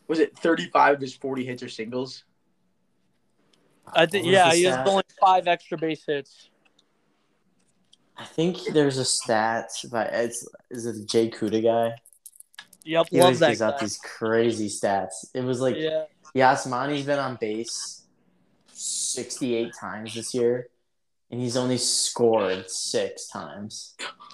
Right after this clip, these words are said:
Speaker 3: and that's
Speaker 2: Yeah.
Speaker 3: the most. <laughs> is the most in baseball history that someone's been on base that many times and not scored.
Speaker 2: <laughs> He's too slow.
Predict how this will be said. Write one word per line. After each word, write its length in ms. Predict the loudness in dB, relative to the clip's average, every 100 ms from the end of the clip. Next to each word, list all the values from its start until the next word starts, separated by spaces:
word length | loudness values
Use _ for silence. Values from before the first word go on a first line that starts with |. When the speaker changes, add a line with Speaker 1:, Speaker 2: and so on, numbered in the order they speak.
| -20 -16 -4
Speaker 3:
and 100 | 0
that's 220 | 2 4
Speaker 2:
Yeah. 80 | 4
Speaker 3:
the 20 | 6
most. 720 | 6 6 4 -4 -6 -8 -12 _ _ _
<laughs> 200 | -4 -2
is 180 | 0 0
the 140 | 0 -2
most 680 | 0 0 0 -4 -12 -10 -10 -6
in 420 | -4 -4 -8 -14 -6 4
baseball 460 | 4 4 0 2
history 640 | 2 -2 -8 -8 -4 -4 -6 -12 -20 _ -4
that 120 | -2
someone's 420 | 0 0 2 0 0
been 120 | 2
on 280 | 2 0 2
base 320 | 2 2 -2
that 180 | -6 -4
many 160 | -8 -6
times 540 | -4 -4 -4 -8 -12
and 180 | -8 -6
not 240 | -4 -4 -6
scored. 500 | -4 -2 -2 -4 -8 -10 -6 0
Speaker 2:
<laughs> 1600 | 2 2 2 0 0 -4 -4 -6 -8 -12 -20 -20 -20 -18 -14 -6
He's 200 | -6 -6
too 240 | 0 2
slow. 600 | 2 -4 4 6 4 0